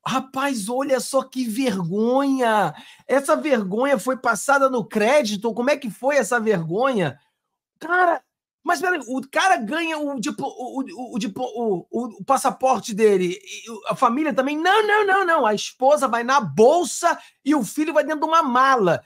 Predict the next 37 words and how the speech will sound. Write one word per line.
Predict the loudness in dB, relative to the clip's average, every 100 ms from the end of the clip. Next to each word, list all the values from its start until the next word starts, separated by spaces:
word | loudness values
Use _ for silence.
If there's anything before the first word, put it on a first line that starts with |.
| _
Só | -14 -14 -10 2 6 6 4
o | 0
cara | 0 2 0
deve | -2 -8
ganhar. | -6 -6 -2 -2 -4 -8 _ -8
Rapaz, | -8 -8 -12 -10 -10
o | -10
nível | -8 -6 -6 -6 -6
da | -2
ignorância. | -2 -4 -6 -4 -4 -4 -6 _ -20 _
Todos | -6 -4 -2
nós | -2 0
sabemos | -2 -4 -6 -6
que | -8
fosse | -8 -8
um, | -8 -8 -10
isso | -8
foi | -6 -2
uma | -2
coisinha | 0 -2 0 -2 -2
feita | -4 -4
pelo | -4 -2
Lula, | 0 2 2 0 -2 _ _ _ _ _
né? | -4 -2
O | -2 0
Lula | 6 8 8 6 2
criou | 0 -2 0 2
essa | 0 -4
questão | -8 -10 -8 -8
desse | -8 -8
passaporte | -8 -6 -6 -4 -4 -4 -6
pra | -6
dar | -6
pra | -8
todos | -10 -10
os | -8
deputados. | -8 _ 4 4 2